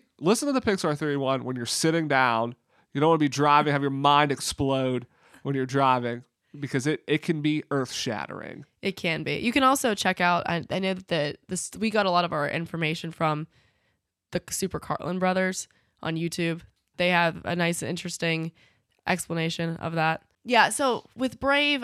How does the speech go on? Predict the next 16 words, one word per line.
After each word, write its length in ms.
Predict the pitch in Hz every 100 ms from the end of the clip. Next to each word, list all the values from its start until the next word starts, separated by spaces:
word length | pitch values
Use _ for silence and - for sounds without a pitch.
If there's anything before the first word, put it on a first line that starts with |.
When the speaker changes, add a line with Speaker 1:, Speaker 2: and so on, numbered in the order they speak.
| -
Speaker 2:
I 220 | - 233 269
just 240 | 247 -
found 260 | 196 190 190
this 140 | 180
movie 280 | 165 170 165
to 140 | -
be 280 | 170 156 98
fun. 500 | - 254 240 233 233 -
Again, 460 | 185 196 190 190 - - - _ -
um, 480 | 180 165 165 160 165 _ - -
I 80 | 196
enjoyed 420 | 196 185 208 202
the 80 | 170
culture 560 | - 165 170 - 180
of 240 | 175 175 175
it. 260 | 170 170